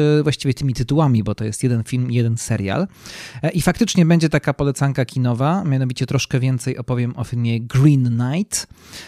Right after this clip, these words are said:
E, natomiast, e, również opowiem w tym odcinku w ramach nadrabiania zaległości o serialu Royst dziewięćdziesiąt siedem. O tym serialu akurat, o którym już bardzo,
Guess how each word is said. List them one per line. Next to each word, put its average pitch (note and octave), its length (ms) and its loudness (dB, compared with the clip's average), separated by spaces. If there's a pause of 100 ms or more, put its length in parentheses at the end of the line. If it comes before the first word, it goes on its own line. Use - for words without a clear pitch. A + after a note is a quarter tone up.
(160)
E, C#3 200 6
natomiast, C#3+ 760 2
e, C#3+ 580 2
również F#3 400 6
opowiem D3+ 260 -2
w - 60 -6
tym D3 160 -2
odcinku D3+ 600 -2
w F3 40 -2
ramach C3+ 260 0
nadrabiania C3+ 420 0
zaległości C3 680 -2
o B2+ 180 -2
serialu A#2+ 640 -2
Royst B2 680 0
dziewięćdziesiąt A#2 600 -4
siedem. G2 420 -4 (840)
O F#3 80 2
tym A3 180 2
serialu A2+ 360 -2
akurat, A2 460 -4
o A#2 40 -8
którym A#2+ 360 -4
już A#2 200 -6
bardzo, A#2+ 520 0